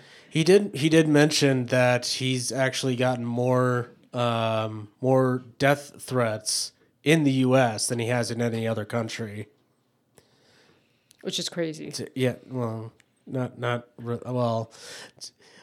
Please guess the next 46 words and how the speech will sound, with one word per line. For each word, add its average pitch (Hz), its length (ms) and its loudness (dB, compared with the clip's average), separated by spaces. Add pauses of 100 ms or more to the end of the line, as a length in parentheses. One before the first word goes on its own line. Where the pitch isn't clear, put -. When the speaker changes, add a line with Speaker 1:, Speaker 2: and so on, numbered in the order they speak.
(120)
Speaker 1:
look, 139 180 0
look 143 200 2
at 131 80 4
our 127 100 4
gun 127 220 2
laws. 101 520 -6 (440)
Speaker 2:
Yeah. 180 580 -10 (1160)
But 233 80 4
he's - 140 6
very 285 220 8
Speaker 1:
<laughs> - 20 4
Speaker 2:
outspoken 180 340 4
Speaker 1:
I 165 120 4
mean 139 160 2
Speaker 2:
too, 156 340 -2
and 147 120 -8
he's 170 280 -4
very, 180 520 2 (320)
he's - 120 -12
very 226 180 8
blunt, 160 640 -6
but 175 180 -2
he's 175 320 -6
not, 170 340 -4
he 190 140 -10
doesn't, 202 400 -4 (960)
he - 80 -20
doesn't 247 240 -2
use 196 140 -2
fourth 170 300 -4
grade 156 200 -2
language, 135 520 -10
let's 156 120 -14
put 165 160 -8
it 151 100 -10
that 135 180 -6
way. 143 280 -6
Speaker 1:
Right, 123 500 4
Speaker 2:
He 269 60 -2
doesn't - 280 6
dumb 208 140 4
Speaker 1:
right. 190 80 0
Speaker 2:
down 175 220 2
to 156 80 -4
his 143 120 -6
audience, 113 680 -8